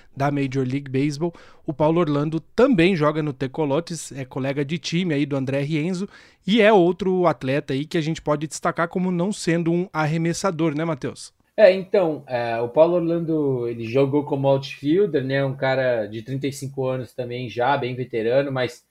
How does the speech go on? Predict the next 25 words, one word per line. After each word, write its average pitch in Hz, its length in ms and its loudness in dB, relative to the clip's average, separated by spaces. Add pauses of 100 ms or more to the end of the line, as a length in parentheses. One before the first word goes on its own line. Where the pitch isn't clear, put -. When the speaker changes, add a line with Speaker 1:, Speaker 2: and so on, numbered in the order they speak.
(280)
Speaker 2:
um - 20 -20
cara 147 220 4
muito 151 280 -2
rápido 143 540 4
ainda 139 340 0
pra, 101 1000 -2 (220)
pro 123 280 -8
nível 139 320 -2
do 127 160 -10
jogo, 123 600 -2
né, 117 200 -12 (520)
e 123 420 -6
assim, 139 540 0 (480)
já 143 160 4
teve 196 240 4
cinco 226 400 -4
jogos 175 400 4
nessa 165 200 -2
temporada, 151 680 4
já 143 140 0
teve 156 220 0
seu 151 180 -4
primeiro 147 320 0
home 135 160 -2
run, 151 320 -2